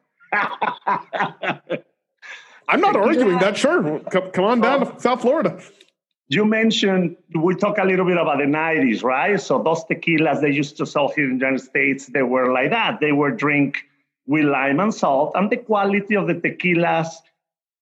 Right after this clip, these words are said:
Speaker 1: they were not up there. Most of the tequilas that were coming to the United States, they were a mixto tequila. So there's not a hundred percent blue agave tequila. So you have a fifty-one blue agave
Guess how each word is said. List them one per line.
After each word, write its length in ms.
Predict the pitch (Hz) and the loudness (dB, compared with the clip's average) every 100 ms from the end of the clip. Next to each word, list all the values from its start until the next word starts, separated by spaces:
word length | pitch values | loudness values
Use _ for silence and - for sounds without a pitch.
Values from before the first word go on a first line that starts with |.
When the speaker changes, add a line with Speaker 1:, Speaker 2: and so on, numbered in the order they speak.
| _ _ | _ _
Speaker 1:
they 220 | - 175 170 | -4 0 2
were 280 | 156 151 | 2 2
not 440 | 139 143 139 131 - | 2 2 2 0 0
up 220 | 113 95 | -2 0
there. 180 | 95 92 | 0 2
Most 280 | 123 160 196 | 2 2 2
of 80 | |
the 80 | 135 | 0
tequilas 520 | 131 127 - 151 147 | 0 -4 0 0 2
that 80 | 143 | 0
were 140 | 143 143 | 0 0
coming 300 | 139 135 127 | 0 0 0
to 40 | |
the 60 | 120 | 0
United 280 | 131 135 | 2 0
States, 180 | 135 127 | 0 0
they 80 | 131 | 0
were 160 | 120 120 | 2 2
a 60 | |
mixto 520 | 123 156 165 - 135 | 2 2 0 -2 -2
tequila. 540 | - 95 113 98 87 71 | -2 -4 -2 0 -2 -4
So 260 | - 127 | -4 -2
there's 160 | 117 127 | 0 2
not 240 | 131 127 | 2 2
a 60 | 127 | 0
hundred 320 | - 175 185 | 0 -2 -2
percent 320 | 156 - 156 | -4 -2 0
blue 180 | 139 143 | 2 2
agave 480 | 127 110 120 113 101 | 2 2 2 2 0
tequila. 520 | 104 - 135 113 87 | -4 -2 0 2 0
So 220 | - - 110 | -2 -2 0
you 180 | 123 120 | 0 0
have 180 | 127 117 | 0 2
a 120 | 101 | 0
fifty-one 880 | 180 175 196 160 151 147 151 170 170 _ _ _ - | -2 -4 -4 -2 0 2 0 -2 -6 _ _ _ 0
blue 220 | 165 156 | 2 2
agave 600 | 139 143 139 139 151 120 | 0 0 0 2 0 -2